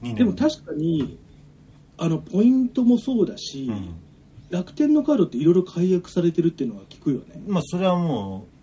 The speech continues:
Speaker 1: う耳に入ってくるでしょ？
Speaker 2: うんうんうん。
Speaker 1: 生きてれば。
Speaker 2: うん。
Speaker 1: で、えー、新ニーサが始まります。
Speaker 2: はい。
Speaker 1: うん。でもそれに合わせて私はもう楽天証券からエスビーアイ証券
Speaker 2: はい。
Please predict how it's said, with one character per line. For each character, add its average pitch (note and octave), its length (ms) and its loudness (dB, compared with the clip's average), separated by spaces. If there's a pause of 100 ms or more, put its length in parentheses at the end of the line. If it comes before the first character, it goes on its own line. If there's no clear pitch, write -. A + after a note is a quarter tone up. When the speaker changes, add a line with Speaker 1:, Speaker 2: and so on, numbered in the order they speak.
Speaker 1:
う C#3+ 40 -4
耳 E3+ 180 2
に D3+ 100 0
入 D3+ 160 -2
っ - 20 -16
て - 100 -16
く - 100 -14
る F2+ 60 -12
で E2+ 60 -12
し B2 100 -12
ょ？ C3 100 -12 (640)
Speaker 2:
う G3+ 80 2
ん - 20 6
う D#3+ 40 4
ん C#3 60 2
う - 20 0
ん。 C3+ 60 -2
Speaker 1:
生 C#3 60 0
き B2 100 -4
て A#2 80 -4
れ A#2 80 -6
ば。 G#2 200 -12 (520)
Speaker 2:
う C3+ 40 -8
ん。 G2+ 320 -12 (400)
Speaker 1:
で、 D3+ 420 -2 (340)
え A#2 120 -8
ー、 - 40 -10
新 C#3+ 260 0
ニ C#3+ 160 2
ー - 20 -2
サ A2+ 140 -8
が F#2+ 100 -10
始 F#2+ 220 -10
ま G#2 80 -8
り G2+ 80 -12
ま G#2 100 -10
す。 - 140 -16
Speaker 2:
は G2+ 920 -14
い。 A#2 60 -8
Speaker 1:
う - 1200 -18
ん。 - 20 -8
で E3+ 80 -4
も C3 100 -4
そ - 80 -10
れ C3 60 -6
に C3+ 60 -2
合 C#3 40 0
わ C#3+ 60 -2
せ C#3 100 -8
て A#2+ 80 -10
私 A#2 260 -8
は E3 120 -4
も G2+ 140 -8
う F2 40 -12
楽 G2 160 -10
天 G#2 160 -8
証 G2+ 160 -10
券 F#2 160 -12
か G#2+ 80 -12
ら A#2 80 -8
エ F#2+ 60 -10
ス - 100 -14
ビ F#2+ 140 -10
ー F#2+ 80 -10
ア - 20 -12
イ F2 60 -14
証 F#2 180 -14
券 E2+ 160 -20 (1300)
Speaker 2:
は D3 140 -6
い。 G#2+ 80 -14